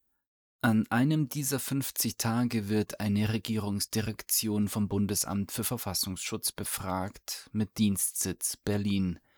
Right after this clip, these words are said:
Die Referatsgruppenleiterin für Islamismus. Sie vertritt die These der in Europa geplanten Anschläge. Das habe man aus mehreren Quellen. Wie vielen,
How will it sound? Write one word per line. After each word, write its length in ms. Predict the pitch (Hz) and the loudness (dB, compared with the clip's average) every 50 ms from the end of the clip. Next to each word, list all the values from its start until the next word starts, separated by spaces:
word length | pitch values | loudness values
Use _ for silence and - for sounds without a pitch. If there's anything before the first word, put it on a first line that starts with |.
| _ _ _ _ _ _ _ _ _ _ - | _ _ _ _ _ _ _ _ _ _ -6
Die 140 | - 95 92 | -4 -2 -2
Referatsgruppenleiterin 1400 | 92 101 - - 107 98 110 117 139 - - - - - 120 - 139 127 113 107 107 104 - 113 104 113 110 107 | -2 -4 -4 -4 -4 -2 -2 -2 -2 -2 -2 -4 -4 -4 -4 0 2 2 4 4 2 0 -2 -2 -2 0 0 -2
für 160 | - - 120 | -2 -4 -6
Islamismus. 1080 | - - 113 104 - - 107 107 107 113 120 - - - 82 64 - - - - - - _ _ - - - - - - - - | -4 -4 -4 -4 -4 -2 -2 0 2 4 4 2 0 -2 -4 -4 -4 -4 -4 -4 -4 -6 _ _ -20 -20 -20 -20 -20 -20 -14 -8
Sie 220 | - 95 104 135 143 | -2 0 2 2 2
vertritt 460 | - 156 139 - - 123 127 - - | 0 -2 -2 -2 0 0 0 0 -2
die 100 | 110 - | -8 -6
These 560 | - - 110 107 110 117 110 135 139 143 139 | -4 -2 0 2 2 2 2 0 -2 -2 -4
der 220 | - - 113 - | -2 0 0 0
in 140 | 92 110 107 | 2 0 0
Europa 480 | - 120 127 - 120 139 139 - 151 139 | 0 -2 -4 -2 -2 -2 -2 0 -2 -2
geplanten 640 | - 135 - - - 110 98 98 104 - - 92 - | -2 -4 -6 -2 -2 0 2 2 0 -2 -4 -6 -6
Anschläge. 760 | - 92 90 85 - - 80 67 67 - - - 53 - - - _ _ _ _ _ - - - - - _ | -4 -4 -4 -4 -4 -6 -6 -8 -10 -10 -12 -12 -12 -12 -16 -18 _ _ _ _ _ -20 -20 -20 -20 -14 _
Das 220 | - 95 - - 104 | -4 -2 -2 0 0
habe 180 | 104 107 120 | 0 0 2
man 220 | 123 123 117 120 113 | 2 2 2 2 2
aus 200 | 113 127 - - | 0 0 0 0
mehreren 640 | 110 104 104 101 101 101 104 98 98 98 98 113 | 2 2 2 2 0 0 -4 -4 -4 -4 -4 -4
Quellen. 600 | - - - 107 98 85 65 64 57 50 - - - _ _ _ _ _ | -4 -2 -2 -2 -2 -2 -4 -6 -10 -12 -14 -18 -20 _ _ _ _ _
Wie 180 | - 92 90 80 | -6 -4 -4 -4
vielen, 640 | - - 101 98 95 101 117 135 160 175 180 180 | -4 -4 -2 -2 0 0 0 0 -2 -2 -4 -6